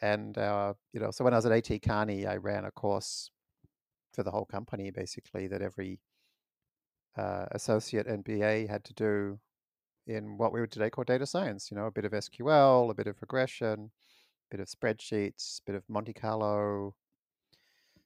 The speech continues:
So, yeah, I've actually done quite a lot of that now you mention it. And, uh, certainly Rachel also, um, uh, but, uh, for her on, um, pure math,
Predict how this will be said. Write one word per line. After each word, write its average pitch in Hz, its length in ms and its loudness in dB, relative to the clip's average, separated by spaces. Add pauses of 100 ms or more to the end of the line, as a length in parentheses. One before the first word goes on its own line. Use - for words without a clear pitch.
(100)
So, 185 160 10
yeah, 175 320 12
I've 143 200 6
actually 180 520 0 (800)
done 160 260 0 (480)
quite 170 180 6
a 151 40 2
lot 151 160 8
of 202 100 0
that 104 240 4
now 110 140 0
you 104 160 -2
mention 110 380 -4
it. 110 140 -2 (220)
And, 131 260 6
uh, 131 120 8
certainly 175 380 6
Rachel 135 640 6
also, 123 560 2 (280)
um, 107 480 -2 (440)
uh, 117 180 10
but, 117 160 6
uh, 117 200 4
for 127 180 2
her 135 320 8
on, 113 260 2
um, 107 260 -2 (200)
pure 113 200 4
math, 104 380 -2